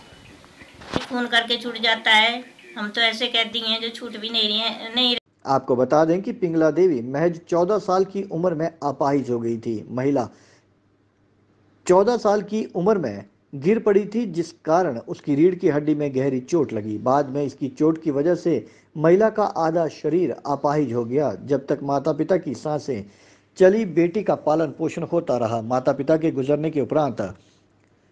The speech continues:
Speaker 2: अकेले जीवन जी रही पिंगला देवी की मुश्किलें लगातार बढ़ती जा रही हैं। अपाहिज महिला के घर तक का रास्ता ठीक नहीं है, लेकिन इस रास्ते में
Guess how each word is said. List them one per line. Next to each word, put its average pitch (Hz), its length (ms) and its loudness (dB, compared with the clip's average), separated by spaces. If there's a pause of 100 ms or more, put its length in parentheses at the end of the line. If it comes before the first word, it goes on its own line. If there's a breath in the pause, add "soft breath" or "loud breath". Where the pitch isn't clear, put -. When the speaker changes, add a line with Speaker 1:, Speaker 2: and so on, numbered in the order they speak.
(180)
Speaker 2:
अकेले 208 420 4
जीवन 180 340 0
जी 160 180 2
रही 175 220 4
पिंगला 151 360 0
देवी 151 320 2
की 190 160 -4
मुश्किलें 147 460 -2
लगातार 131 480 0
बढ़ती 160 360 0
जा 113 160 0
रही 110 260 -4
हैं। 107 220 -4
अपाहिज 127 460 0
महिला 139 320 2
के 160 180 0
घर 123 200 0 (140)
तक 170 140 -2
का 156 120 2
रास्ता 135 380 2 (100)
ठीक 160 280 -6
नहीं 127 260 -4
है, 104 140 -6 (400 soft breath)
लेकिन 143 260 0
इस 135 180 -2
रास्ते 139 380 2
में 165 180 0